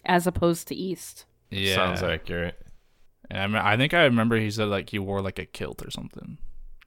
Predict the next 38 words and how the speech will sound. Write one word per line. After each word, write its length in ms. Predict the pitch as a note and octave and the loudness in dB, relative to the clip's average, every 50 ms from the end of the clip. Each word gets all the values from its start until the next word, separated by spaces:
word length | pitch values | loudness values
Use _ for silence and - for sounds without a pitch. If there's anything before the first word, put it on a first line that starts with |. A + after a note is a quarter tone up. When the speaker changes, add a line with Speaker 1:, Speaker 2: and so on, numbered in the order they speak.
| - | -10
Speaker 2:
Or 60 | - | -6
a 100 | - - | -6 -4
skirt. 180 | - - - C#4 | -4 0 0 0
Speaker 1:
Speaking 280 | D4 - G#4+ G4 D#4 - | 0 2 4 4 4 6
of 520 | - F3 G3 A3+ C4 C4 B3+ A#3+ G#3+ G3+ | 6 8 10 12 12 12 10 8 4 0
drunk 220 | - F#3 E3+ - | -4 0 4 8
Speaker 3:
Listen, 340 | D3 D#3 D#3+ F#3 G3 C#3 A2+ | 10 10 10 10 8 6 6
if 120 | A2 G#2+ - | 6 6 6
Speaker 1:
lores, 60 | C3 B2 | 4 4
Speaker 3:
you, 80 | B2+ C#3+ | 4 4
if 80 | - | 4
Speaker 1:
we're 120 | - - - | 2 2 6
Speaker 3:
you're 100 | E3 F#3+ | 8 8
Speaker 1:
gonna 140 | - C#3 B2+ | 8 10 8
Speaker 3:
that 80 | B2+ | 8
Speaker 1:
be, 100 | - G3+ | 8 6
Speaker 3:
breezy, 540 | F#3+ F#3+ - G#3+ E3+ D#3 D3+ D#3+ E3 - - _ _ _ - | 4 4 2 2 0 -2 -2 -4 -6 -10 -14 _ _ _ -20
Speaker 1:
we're 140 | F#3 F3+ F3+ | -16 -14 -12
gonna 100 | F3+ F3+ | -12 -10
be 120 | F3 F3 | -10 -10
bringing 360 | F3 F3+ F3+ F3 E3+ E3 D#3+ | -8 -6 -6 -4 -4 -6 -6
some 220 | D#3+ - E3+ E3+ D#3+ | -6 -6 -6 -4 -4
of 80 | D#3 | -4
those 80 | D#3+ D3+ | -2 -2
Speaker 3:
having 180 | G2 G2 F#2+ | -2 -2 0
Speaker 1:
back. 220 | D#3 C#3+ D3+ D3 A#2+ | 0 0 0 0 0
Speaker 3:
a 20 | |
kilt's 240 | G2 E2+ - - - | -2 -4 -6 -10 -14
the 80 | - - | -12 -10
way 140 | E2+ E2+ | -8 -8
to 100 | - D#2 | -8 -8
go. 320 | C#2+ - - D#2 D#2 - - _ _ _ _ _ _ _ _ _ _ _ _ _ _ _ - | -8 -8 -8 -8 -8 -10 -12 _ _ _ _ _ _ _ _ _ _ _ _ _ _ _ -10
Speaker 2:
Oh, 120 | - F#2+ - | -8 -8 -4
shit, 120 | - D#3+ | 0 0
Speaker 3:
Oh, 40 | F#3+ | 2
yeah. 160 | G3+ C#3 - | 2 2 0
Speaker 2:
are 80 | - C2 | -2 -4
we? 140 | - - | -6 -6